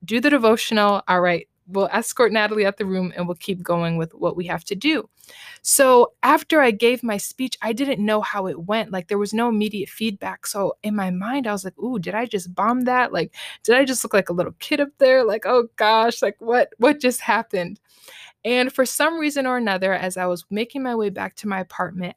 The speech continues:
I just was having an insecurity fest in my brain. And I remember literally just praying to God and just being like, "You know what, Lord?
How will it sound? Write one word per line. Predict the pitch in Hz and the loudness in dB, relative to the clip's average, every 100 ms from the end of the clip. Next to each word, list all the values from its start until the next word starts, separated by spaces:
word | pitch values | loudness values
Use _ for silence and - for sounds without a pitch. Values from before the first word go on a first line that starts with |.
| _ | _
I | 190 202 208 196 | -6 -4 -4 -4
just | 185 180 - _ | -6 -6 -8 _
was | 175 170 | -8 -6
having | - 180 180 175 | -2 -2 -2 -6
an | 165 | -6
insecurity | 190 196 - 170 - 190 175 165 | -4 -4 -6 -12 -4 -2 0 -4
fest | - 175 - | -6 -10 -8
in | 175 | -8
my | 165 170 | -6 -8
brain. | 165 - 175 190 - - - - _ | -8 -10 -8 -12 -14 -20 -20 -20 _
And | 214 214 208 | 0 0 0
I | 214 | 0
remember | 247 247 226 220 240 220 208 | 2 0 2 2 2 2 0
literally | 196 202 220 220 214 202 | 0 2 4 6 4 0
just | 190 196 - _ - | 0 -2 -6 _ -16
praying | - 208 233 226 202 202 | -2 0 2 2 0 -4
to | - | -8
God | 180 175 214 208 | -2 0 2 0
and | 190 | -2
just | 185 - | -6 -6
being | 196 190 | -8 -6
like, | 180 220 | -6 -4
"You | |
know | 233 233 | -2 -2
what, | 226 | -2
Lord? | 220 226 220 | -4 -2 -2